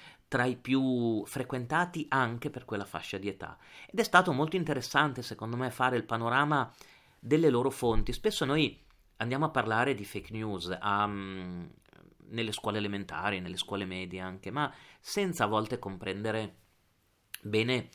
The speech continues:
la vita quotidiana dei, dei ragazzi, delle ragazze di questa età. E questo incontro era proprio finalizzato a questo, a partire da un foglio bianco e farlo riempire a loro.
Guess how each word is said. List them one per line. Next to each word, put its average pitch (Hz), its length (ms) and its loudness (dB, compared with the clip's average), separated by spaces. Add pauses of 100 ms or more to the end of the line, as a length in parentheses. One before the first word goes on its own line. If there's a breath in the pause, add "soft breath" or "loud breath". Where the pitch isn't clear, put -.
(280 loud breath)
la 120 180 4
vita 156 280 2
quotidiana 117 720 2
dei, 101 600 -4
dei 110 180 2
ragazzi, 107 440 -4
delle 104 180 -2
ragazze 101 440 -4
di 98 100 -10
questa - 380 -4
età. 87 300 -2 (520 loud breath)
E 147 240 4
questo 180 240 -2
incontro 202 400 0
era 123 120 0
proprio 127 280 -2
finalizzato 120 680 0
a 139 120 -2
questo, 95 480 -2
a 120 140 2
partire 139 460 -2
da 110 140 0
un 110 180 -2
foglio 127 360 -2
bianco 113 480 0
e 117 40 0
farlo 120 300 0
riempire 117 500 -2
a 104 80 0
loro. 90 500 -4